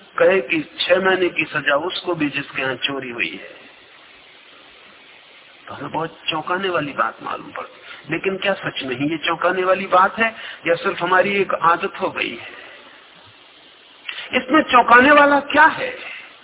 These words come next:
ये बात तो गहरे में ठीक ही है,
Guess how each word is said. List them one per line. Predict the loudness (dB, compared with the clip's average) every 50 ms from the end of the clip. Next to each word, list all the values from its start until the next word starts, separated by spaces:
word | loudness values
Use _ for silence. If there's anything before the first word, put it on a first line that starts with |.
| -20 -20 -20 -20 -20 -20 -20 -20 -20 -20 _ _ -20 -20 -20 -20 -20 -20 -20 -20 -20 -20 -20 -20 -20 -20 -20 -20 -20 -20 -20 -20 -20 -20 -20 -20 -20 -20 -20 -20 _ _ _ -16 -14 -14 -14 -12 -2 0
ये | 0 2 6
बात | 8 8 8 8 4 4 6
तो | 6 6 6 2 -4 -14 -16 -20 -20 -20 -12 -2
गहरे | 0 2 2 4 4 4
में | 4 2 0 -2
ठीक | -4 -6 2 4 6 6 6 2 -2
ही | -4 -4 -4 -4
है, | -6 -8